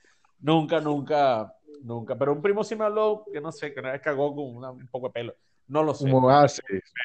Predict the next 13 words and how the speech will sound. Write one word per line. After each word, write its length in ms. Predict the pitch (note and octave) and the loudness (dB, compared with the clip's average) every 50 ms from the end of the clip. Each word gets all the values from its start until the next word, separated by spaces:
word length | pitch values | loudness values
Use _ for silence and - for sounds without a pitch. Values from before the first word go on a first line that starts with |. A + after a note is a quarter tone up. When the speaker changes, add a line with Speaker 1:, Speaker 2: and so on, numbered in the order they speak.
| A#2 G#2 G2+ | -8 -8 -12
Speaker 1:
en 40 | - | -12
fin, 180 | - A2+ A2+ - | -12 -6 0 0
son 140 | - B2+ | 0 4
tendencias 460 | B2 - D3 C#3 C3+ C3+ B2+ A#2 C3 G#2+ | 4 4 4 4 2 -2 0 -2 -6 -6
que 80 | A2+ | -6
tiene 160 | G#2+ A2+ A#2 A#2 | -8 -6 -6 -6
la 80 | G#2+ G#2 | -6 -8
gente. 120 | G2+ - _ _ _ _ _ _ _ _ _ - | -10 -10 _ _ _ _ _ _ _ _ _ -6
En 140 | - E3+ D3 | -6 -4 -2
fin, 280 | E3+ D#3 A2+ - - _ _ _ | -2 -4 -4 -6 -16 _ _ _
sí 180 | - - G3 G#3+ | -6 0 2 2
me 120 | A3 G#3 | 2 2
tranqué, 460 | F#3+ F#3 E3 C3 C3+ A#2 F#2+ _ _ | 0 -2 -6 -6 -10 -12 -12 _ _